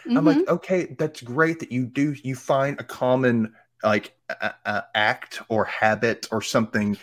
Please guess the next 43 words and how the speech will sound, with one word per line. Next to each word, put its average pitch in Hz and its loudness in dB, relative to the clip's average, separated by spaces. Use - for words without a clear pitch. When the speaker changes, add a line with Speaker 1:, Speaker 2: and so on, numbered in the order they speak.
Speaker 1:
with 113 4
Speaker 2:
Mm-hmm. 98 -2
Speaker 1:
somebody 107 2
who 104 -4
has 98 0
this, 95 -6
and 98 -4
that's, 92 -4
you 113 -4
know, 92 -4
great. 107 0
That, 110 -4
that 117 0
way 123 4
you 123 0
can 120 -4
relate 117 -2
to - -6
them, 110 0
and 110 -4
that's 107 -6
great. 104 -4
That - -4
could 190 -4
be 196 0
a 196 4
one-on-one 160 2
thing 120 2
with 107 -2
you 110 2
guys, 87 0
but 113 2
<laughs> - -16
that - 2
doesn't 202 2
mean 285 6
that 143 2
Speaker 2:
Right. 135 -6
Speaker 1:
you're 143 0
in 156 2
the 139 0
same 143 -2
situation. 139 -4